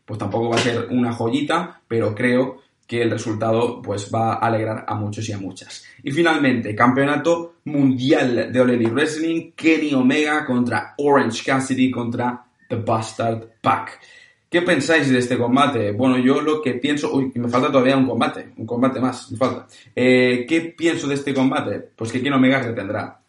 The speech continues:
a muy al pesar de mucha gente, porque Don Callis es un tocacojones y Kenny Omega como heel, pues lo está haciendo bien, no nos engañemos, lo está haciendo bien, es que el tío se le da bien a todo, o sea, luchar, ser heel, ser face,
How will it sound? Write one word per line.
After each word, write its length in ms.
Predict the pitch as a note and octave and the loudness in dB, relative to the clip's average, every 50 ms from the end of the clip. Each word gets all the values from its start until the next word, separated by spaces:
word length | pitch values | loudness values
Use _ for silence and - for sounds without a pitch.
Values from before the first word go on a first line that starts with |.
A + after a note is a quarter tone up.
| - - - | -20 -10 -2
a 120 | - A#2+ B2 | 0 2 4
muy 520 | B2 B2+ C3 C#3 C#3+ D3 D3+ - - - _ _ _ - | 6 6 6 6 6 4 0 -2 -6 -14 _ _ _ -4
al 240 | A#2 A#2+ A#2+ A#2 A#2 | 0 0 0 0 0
pesar 480 | A2+ A2 - A#2+ A#2 B2+ B2+ - - - | -4 -4 -2 -2 -2 0 -2 -4 -6 -4
de 460 | A#2 A2+ A2+ A2 A#2 A#2 A2+ - - | -4 -2 -2 0 0 0 0 0 0
mucha 260 | A#2+ B2 B2 B2 B2 A2+ | 0 0 0 0 -2 -4
gente, 520 | - B2 A2+ A2 A2 A2 - - - - _ _ _ _ - | -2 -2 -2 -2 -2 -2 -2 -4 -4 -6 _ _ _ _ 0
porque 640 | B2+ A#2+ A#2 - - A#2+ A#2+ A#2+ B2 A#2+ - - - - A2 | 2 2 2 2 -2 -2 -2 0 0 0 -2 -4 -8 -8 -4
Don 280 | A#2+ A2+ A#2 B2 A#2 A#2 | -2 0 0 2 0 0
Callis 400 | A#2 A2+ A2+ A#2+ A#2+ - - A#2 | 0 0 -2 -2 -4 -4 -4 -2
es 280 | A#2+ A#2+ A#2 A#2 - - | -2 -2 -2 -4 -6 -6
un 280 | B2 A#2+ A#2+ A2+ A2 - | -6 -4 -4 -6 -6 -6
tocacojones 800 | - A2+ A2 A2+ A2 G#2+ G#2+ B2 A#2+ B2 B2 B2+ B2 - - _ _ _ - - | -6 -6 -6 -4 -6 -4 -2 -2 0 0 -2 -4 -6 -10 -16 _ _ _ -8 -4
y 140 | B2+ B2 A#2+ | -2 0 0
Kenny 240 | C3 C3 B2+ C3 B2+ | 4 4 6 6 6
Omega 360 | B2 B2+ B2+ B2+ B2+ C3 B2+ | 6 4 4 2 2 0 0
como 260 | B2 A#2+ A#2+ A#2+ A#2+ | 0 0 -2 -2 0
heel, 340 | - C3+ C3+ D3 C#3+ - - - - - - - - - | 2 2 2 2 0 -4 -8 -14 -20 -20 -20 -20 -4 2
pues 20 | |
lo 100 | - D#3+ | 4 4
está 140 | C3 C3+ D#3 | 4 4 2
haciendo 220 | D3+ D3+ C3 A2 G2+ | 2 2 2 4 4
bien, 260 | B2+ B2 G2 - - | 4 2 2 0 0
no 100 | A#2+ C#3+ | 2 2
nos 120 | C#3+ C#3 C#3 | 2 2 2
engañemos, 500 | A#2 G2+ G#2+ C3 C#3+ C3 A2+ G#2+ - - | 0 0 0 2 2 2 2 0 -2 -4
lo 60 | G#2 | -4
está 160 | G#2+ - B2+ | -2 0 0
haciendo 240 | A#2+ A#2+ C3 B2 A#2+ | 0 2 2 2 4
bien, 160 | C3 D3+ B2+ | 4 4 2
es 100 | A2+ A#2 | 2 0
que 60 | - A#2+ | -2 -2
el 80 | A2+ | 0
tío 160 | - C3+ C#3+ | 0 0 0
se 120 | C#3+ D#3 D#3+ | 0 2 2
le 140 | C3+ A#2+ A#2+ | 2 2 2
da 120 | A2 A2 | 2 2
bien 260 | A#2+ C#3+ D#3+ C#3 A2+ | 4 4 4 4 4
a 80 | G2+ - | 2 2
todo, 320 | D3+ E3 D#3 B2+ - G2+ | 2 2 2 2 0 -2
o 60 | F#2+ | -4
sea, 200 | G2 - A2+ G#2 | -6 -6 -4 -2
luchar, 600 | A2 A2+ A2+ A2 - - C#3+ C#3+ D#3 E3 E3+ D3 | -2 -2 -2 -2 0 2 4 4 4 4 2 0
ser 220 | - - B2 A#2 A#2 - | 0 0 0 0 0 -2
heel, 200 | - C3+ - - | -4 -4 -4 -4
ser 220 | - - A#2 A2+ | -4 -4 -4 -4
face, 520 | G#2+ - - C3 C3 C#3+ D3+ E3 - - | -6 -4 -2 0 2 2 2 0 -2 -6